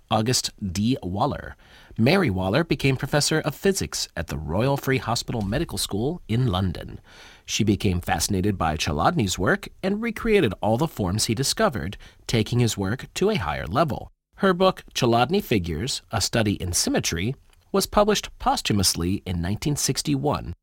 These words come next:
and includes details of her novel method of exciting plates employing solid carbon dioxide chips. She approached the subject of Chladni figures with scientific rigor,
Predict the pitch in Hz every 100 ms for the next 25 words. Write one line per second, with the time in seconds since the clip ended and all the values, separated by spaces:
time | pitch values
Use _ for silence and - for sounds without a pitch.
0 | _ 139 139 143 147 127 98 85 135 220
1 | 180 175 185 - 135 - 92 82 92 113
2 | 139 123 123 151 147 110 85 - 107 104
3 | 107 98 - 104 - - 98 - 98 90
4 | 82 85 - - - 123 120 160 165 -
5 | - 123 131 143 135 95 95 - 98 92
6 | - - - - - - - _ _ -
7 | - 92 - 127 - 117 - 113 107 165
8 | 92 95 98 95 98 101 - 98 139 185
9 | - 95 - 220 202 165 - 175 - 113
10 | 92 85